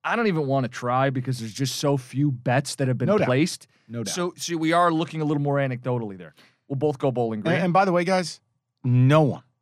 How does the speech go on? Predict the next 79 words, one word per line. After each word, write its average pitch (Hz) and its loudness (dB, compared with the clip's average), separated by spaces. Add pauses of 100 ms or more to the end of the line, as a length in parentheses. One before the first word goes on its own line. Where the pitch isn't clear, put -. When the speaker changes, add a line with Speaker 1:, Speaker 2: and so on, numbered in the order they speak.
(280)
Speaker 2:
is 123 -4
telling 117 0
you 107 -2
to 101 -4
bet 104 -4
a 101 -6
lot 98 -6
of 92 -6
money 123 -2
on 156 0
these. 170 -8 (440)
No 208 4
one 160 0
is 143 0
telling 170 2
you 156 4
to 143 -10
even 202 -2
bet 170 -2
what 165 -4
you 165 -10
would 151 -2
normally 165 -2
Speaker 1:
No, - -4
Speaker 2:
bet 151 0
Speaker 1:
but 156 -2
Speaker 2:
on 156 4
a 151 4
Speaker 1:
this 147 0
is - -4
one 165 2
of 160 4
Speaker 2:
Saturday. 131 -2
Speaker 1:
those - -10
deals, 254 -14
if 208 -16
you're 254 -14
gonna 285 -14
sit 240 -12
down 208 -4
and 190 -12
watch 127 -6
this 127 -10 (100)
and 202 -4
you 196 -4
want 190 -4
to 208 -8
bet 202 2
it, 110 -8
you 170 -10
could 285 -10
just 285 -6
watch 294 2
it. - -16
But 160 -6
if 190 -4
you 262 0
Speaker 2:
Right. 277 -6
Speaker 1:
wanna 370 -6
bet 247 2
it 277 -2 (200)
and 185 -6
you 202 -4
wanna 208 -4
be 214 -8
alongside 202 0
with 175 -4
us, 175 2
Speaker 2:
Yeah. 262 4 (120)
Speaker 1:
have 180 0
a 190 -14
good 180 -6
Speaker 2:
You 185 4
know 254 8
what 285 10
Speaker 1:
time. 277 6
Speaker 2:
I 254 4
call 240 0
this? 226 -2